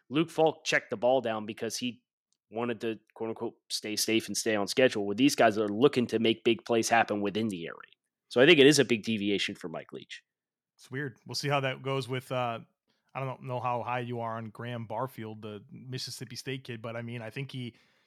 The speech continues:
Speaker 2: kinda has both. And he was, he was pretty raw last year as a true freshman trying to play in the S E C West. But if you're looking for that Gordon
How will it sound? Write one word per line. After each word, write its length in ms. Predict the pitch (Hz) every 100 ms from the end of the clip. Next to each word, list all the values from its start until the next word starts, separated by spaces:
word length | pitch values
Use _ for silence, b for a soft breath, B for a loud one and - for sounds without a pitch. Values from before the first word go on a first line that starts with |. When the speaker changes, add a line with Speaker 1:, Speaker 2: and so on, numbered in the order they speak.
| _
Speaker 2:
kinda 220 | - 196 135
has 260 | 135 113
both. 360 | - 123 117 127
And 100 | 135
he 80 | 180
was, 180 | 131 - _ _
he 140 | 208
was 100 | 170
pretty 260 | - 147 113
raw 260 | 120 123
last 300 | 117 110 104
year 120 | 120 110
as 80 |
a 40 | 101
true 200 | - 123
freshman 420 | - 113 - 110
trying 260 | 117 110 107
to 60 |
play 280 | - 117 113
in 80 | 107
the 100 | 110
S 160 | 113 104
E 60 |
C 180 | - 104
West. 400 | 101 107 101 -
But 180 | 101 101 - _ _ _ _ _ _ _
if 120 | 135 147
you're 140 | 160
looking 360 | 147 180 156 139
for 280 | 147 143
that 300 | 135 139 131 _ _ _ _ _ 131
Gordon 840 | 127 139 151 143 139 131 123 110